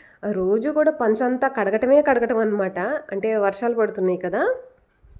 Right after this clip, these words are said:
ఇంకా నిన్నైతే వర్షం అయితే పడలేదు. ఆ, ఇంక అందుకనే వర్షం పడకపోతే ఇలా చిమ్మేసుకుంటాం కదా. వర్షం పడిందంటే పంచలో కుండీల్లో నీళ్లు నిండిపోయి, ఆ, ఇసుకంతా గోళ్ళ మీద సింది, మేడపై నుంచి మురిగ్గా నీళ్ళు రావటం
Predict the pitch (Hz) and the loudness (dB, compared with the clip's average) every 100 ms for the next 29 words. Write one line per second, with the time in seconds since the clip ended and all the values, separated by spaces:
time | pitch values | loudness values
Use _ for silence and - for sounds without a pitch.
0 | - - 220 214 196 196 262 277 220 254 | -18 -6 0 2 2 2 2 2 0 0
1 | 254 269 247 190 196 208 175 320 494 - | 0 0 -2 -2 0 0 0 -2 -2 -10
2 | - - _ _ - 220 202 202 202 202 | -20 -20 _ _ -14 -6 -2 -2 0 0
3 | 202 240 254 214 202 - 269 277 269 254 | 0 2 2 2 0 -2 -2 0 0 0
4 | 262 302 320 247 214 220 220 233 233 214 | 0 2 2 2 0 -2 0 0 -2 -6
5 | 208 180 175 180 175 247 254 247 240 240 | -4 -2 -4 -6 -6 -4 0 0 2 0
6 | 262 285 285 214 208 220 233 226 208 214 | 2 0 0 -4 -2 -2 0 2 4 2
7 | 214 208 202 196 - - 202 196 208 202 | 2 0 0 -2 -4 -4 0 2 2 2
8 | 190 185 185 180 185 185 190 - - 196 | 0 -4 -6 -6 -4 -4 -6 -10 -16 -10
9 | 185 180 180 - 202 196 208 196 190 190 | -6 -4 -4 -6 -4 -2 -4 -2 -2 0
10 | 190 185 185 185 180 175 180 185 - _ | 0 -2 -4 -2 0 0 -2 -4 -12 _
11 | - 214 220 226 220 202 202 202 196 190 | -4 0 0 0 0 0 -2 -6 -4 -4
12 | 190 196 190 180 175 175 175 175 180 | -2 0 0 -2 -4 -6 -6 -6 -8